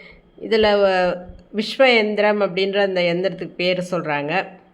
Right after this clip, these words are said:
இந்த எந்திரத்தை வந்து மார்பிள் பிளேட்ல வந்து பொருத்தி, அதை வந்து நகைகளால, பட்டு துணியாலையும் அலங்கரிச்சிருக்காங்க. பார்க்கறதுக்கு அம்மன் போன்ற தோற்றத்தை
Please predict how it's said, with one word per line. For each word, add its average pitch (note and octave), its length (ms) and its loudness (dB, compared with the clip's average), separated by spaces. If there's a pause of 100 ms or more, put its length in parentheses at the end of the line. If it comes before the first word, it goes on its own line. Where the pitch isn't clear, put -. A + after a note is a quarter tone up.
(120)
இந்த G#3 220 2
எந்திரத்தை A#3 520 4
வந்து G#3+ 280 2
மார்பிள் G3+ 560 0
பிளேட்ல F#3+ 400 -4
வந்து F3 300 -4
பொருத்தி, F#3+ 520 -2
அதை F#3 240 2
வந்து F#3+ 200 -2
நகைகளால, F#3+ 880 -2 (320)
பட்டு G3+ 260 -2
துணியாலையும் F#3+ 640 -2
அலங்கரிச்சிருக்காங்க. F3 960 -4 (120)
பார்க்கறதுக்கு G3+ 720 -4
அம்மன் G3 420 -4
போன்ற F#3+ 300 -2
தோற்றத்தை E3 580 -6